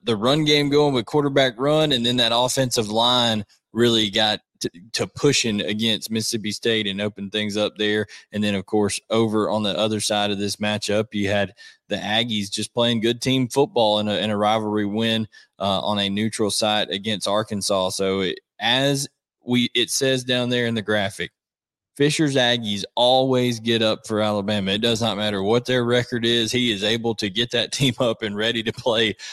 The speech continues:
against Nick Saban's squad. So I think everybody involved in this one is expecting a just, uh,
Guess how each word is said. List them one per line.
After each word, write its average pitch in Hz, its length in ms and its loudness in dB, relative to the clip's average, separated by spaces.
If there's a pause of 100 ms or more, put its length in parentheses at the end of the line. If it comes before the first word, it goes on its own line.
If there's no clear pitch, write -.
against 110 360 -2
Nick 107 160 -4
Saban's 110 440 -4
squad. 104 360 -2
So 107 100 0
I 107 80 2
think 110 300 -4 (100)
everybody 107 800 0
involved 98 440 -2
in 98 80 -8
this 101 200 -4
one 98 140 -6
is 92 140 -6
expecting 98 640 -4 (340)
a 92 240 -2
just, 95 400 -2 (180)
uh, 87 280 -4